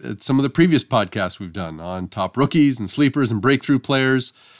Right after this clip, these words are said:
uh, draft strategy, position by position preview, uh, injuries, position battles. I suppose we could do another one on injuries for Noah Syndergaard,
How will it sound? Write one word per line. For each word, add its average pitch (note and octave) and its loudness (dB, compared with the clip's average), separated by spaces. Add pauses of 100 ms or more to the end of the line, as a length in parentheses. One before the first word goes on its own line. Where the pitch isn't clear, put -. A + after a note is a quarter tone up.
(200)
uh, F2 -8
draft B2+ 2
strategy, B2 0 (220)
position D3+ 2
by C#3 2
position B2+ 0
preview, A#2+ 2 (880)
uh, F2 -4 (140)
injuries, C#3 4
position B2+ 0
battles. A#2+ 0
I G#2 -6
suppose C3+ 0
we A#2+ 2
could B2+ -2
do A#2+ 2
another A#2+ 2
one A2+ 0
on A2+ 2
injuries A2+ 2
for A2 -2
Noah G#2+ 2
Syndergaard, B2+ 2